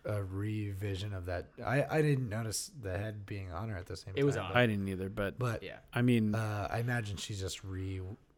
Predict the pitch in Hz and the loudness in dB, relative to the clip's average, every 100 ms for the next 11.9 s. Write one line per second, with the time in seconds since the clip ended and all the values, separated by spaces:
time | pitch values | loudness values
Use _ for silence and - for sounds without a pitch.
0 | - 95 95 - - 101 92 117 - 95 | -8 -4 -4 -4 -6 -4 -4 -4 -6 -6
1 | 95 - 101 101 98 98 - - 147 175 | -8 -6 -4 -4 -4 -6 -8 6 10 10
2 | 202 202 196 180 135 127 - 131 131 113 | 8 8 8 8 8 6 6 8 8 6
3 | - - - - - - - - - 123 | 0 -6 -6 -4 -8 -10 -14 -14 -8 0
4 | 120 113 113 110 107 - - - - - | 4 4 4 4 2 0 -8 -20 -20 -20
5 | - - - - 139 127 110 110 - - | -20 -20 -4 4 8 8 6 0 -12 -20
6 | - - 135 160 180 180 160 143 123 131 | -20 2 6 8 8 8 6 6 6 6
7 | 113 110 113 117 110 98 - - 131 107 | 6 4 2 4 2 -2 -8 -4 -2 0
8 | - - 107 113 117 117 113 113 104 - | -2 -2 0 2 4 6 4 2 0 -6
9 | _ _ _ _ _ _ - _ _ _ | _ _ _ _ _ _ -20 _ _ _
10 | _ - 107 101 98 92 92 82 110 - | _ 0 2 4 2 2 2 -2 -6 -12
11 | - - _ - 117 101 92 - - | -20 -20 _ -2 0 2 -2 -4 -16